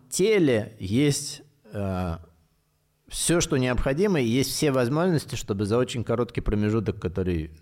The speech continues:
жизнь, а с датой, э, как это, срок годности, пусть будет сто плюс, есть возможность увидеть совершенно новые реальности,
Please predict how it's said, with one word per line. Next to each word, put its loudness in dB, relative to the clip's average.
жизнь, -4
а -4
с -10
датой, -4
э, -8
как -20
это, -16
срок 0
годности, 0
пусть -4
будет -4
сто -6
плюс, -2
есть 2
возможность 2
увидеть 0
совершенно 0
новые 4
реальности, 2